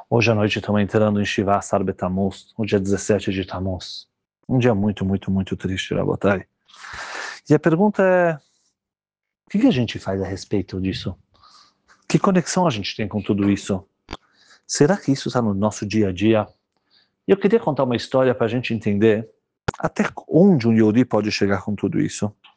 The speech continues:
Certa vez, uma pequena garota, essa garota se chamava Rina,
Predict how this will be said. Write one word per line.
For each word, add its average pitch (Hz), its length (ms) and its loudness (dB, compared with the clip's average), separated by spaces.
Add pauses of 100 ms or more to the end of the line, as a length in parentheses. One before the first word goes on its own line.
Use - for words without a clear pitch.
(960)
Certa 202 440 0
vez, 113 500 0 (2500)
uma 135 160 2
pequena 190 400 0
garota, 151 500 0 (920)
essa 143 220 2
garota 135 260 2
se - 60 -10
chamava 135 380 0
Rina, 120 420 2